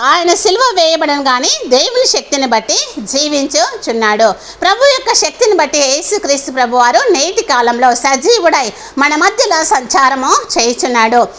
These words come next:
జీవం కలిగినటువంటి దేవుడై ఉండి ఉంటున్నాడు. అదేవిధంగా మన యొక్క బలహీనతల యందు మన ఎడల దేవుని శక్తిని బట్టి మనము కూడా జీవం కలిగినటువంటి వారంగా ఉండి ఉన్నాము.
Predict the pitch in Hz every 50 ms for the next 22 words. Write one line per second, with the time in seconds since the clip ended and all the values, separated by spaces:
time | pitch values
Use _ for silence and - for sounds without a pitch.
0 | - - - 226 302 392 523 523 554 508 453 370 349 349 359 415 349 311 294 285
1 | 294 277 269 277 269 226 240 262 277 277 285 277 294 320 370 339 - 226 226 233
2 | 247 294 392 403 294 269 220 220 208 247 240 226 220 220 220 240 226 196 - -
3 | - - - 285 311 539 554 466 392 370 359 339 339 320 294 277 277 294 320 330
4 | 320 320 320 285 262 277 302 370 466 - - 480 494 508 508 508 494 466 427 403
5 | 339 311 294 277 269 277 269 302 285 269 208 208 208 247 294 415 508 440 381 339
6 | 330 320 320 311 254 262 254 262 277 294 294 - - 294 254 - - 277 269 254
7 | 240 233 226 - 247 226 - - - - - - 262 277 339 453 523 523 554 -
8 | 480 466 330 302 311 302 277 226 208 - - 320 320 339 320 320 302 - 254 254
9 | 254 262 254 240 - - 240 233 220 294 381 539 466 - - 220 214 214 226 226
10 | 233 214 240 269 370 403 - - 208 220 240 240 247 247 233 226 226 226 214 220
11 | 254 240 220 196